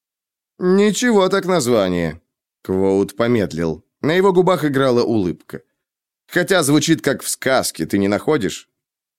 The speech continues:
«Ну, Реши, ты ведь сам сделал его таким», насупившись, ответил Баст. «Три замка, редкостное дерево и всё такое. Я не виноват, что получилось, как в сказке». Квоут подался вперёд и, извиняюсь, похлопал Баста по колену.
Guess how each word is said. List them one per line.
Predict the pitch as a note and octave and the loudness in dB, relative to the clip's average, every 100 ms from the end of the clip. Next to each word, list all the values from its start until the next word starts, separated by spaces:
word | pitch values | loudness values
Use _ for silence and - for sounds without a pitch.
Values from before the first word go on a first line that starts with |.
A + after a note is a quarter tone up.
| _ _ _ | _ _ _
«Ну, | E3+ G#3+ G3 | 2 4 4
Реши, | F3 F3+ D#3 - A2 | 4 2 0 0 0
ты | E3+ | 2
ведь | G3+ G#3+ | 0 0
сам | - G3+ G#3+ | 0 0 2
сделал | E3 F#3 F3+ D#3+ | 2 2 4 4
его | C#3+ B2+ | 4 4
таким», | B2 - F#2 D#2+ - _ | 0 -4 -4 -4 -8 _
насупившись, | F#2+ G2+ F#2 G2+ G2+ - G2+ | -4 -2 -2 -4 -4 -2 -4
ответил | F#2+ F#2+ F#2 G2+ | -2 -2 -2 -2
Баст. | G2+ F2+ D#2 - _ _ _ _ _ | 0 -2 -4 -12 _ _ _ _ _
«Три | - G#3 A#3 | 0 2 2
замка, | G3 E3 - D#3+ F3 D#3+ | 0 -2 -2 0 2 2
редкостное | E3 F#3+ F3 D#3+ D#3+ C#3+ | 0 0 -2 0 0 2
дерево | A#2+ D#3 F3 D#3+ | 2 2 2 2
и | C#3+ | 0
всё | C3+ D#3+ | 0 -2
такое. | E3+ F#3 F#3 A#2+ - _ _ _ - | -2 0 0 -2 -6 _ _ _ -2
Я | B2 | 2
не | B2+ | 2
виноват, | B2+ C3 D#3 - | 2 2 2 0
что | A3+ | -2
получилось, | A#3 A3 A3 A3 F#3+ D3+ | 0 0 -2 0 0 0
как | C#3+ A2 | -2 -6
в | |
сказке». | - A#2+ F2 - - - _ _ _ _ _ _ _ _ _ | -4 -2 -2 -4 -14 -20 _ _ _ _ _ _ _ _ _
Квоут | - A#2+ D#3 F3 - | -2 0 2 2 0
подался | E3 F3 E3+ F3 | 0 0 2 0
вперёд | D#3 F3 F#3+ F3 | 2 2 2 2
и, | D3+ | 2
извиняюсь, | C#3+ B2 C#3 D#3 E3+ D#3+ | 4 2 0 2 0 -2
похлопал | C#3 A#2+ C3+ A#2 B2 | -2 0 0 2 0
Баста | G#2+ F#2+ - | 0 -2 -4
по | F2+ G2 | -8 -4
колену. | B2 B2 F#2 D#2 | -2 0 -2 -4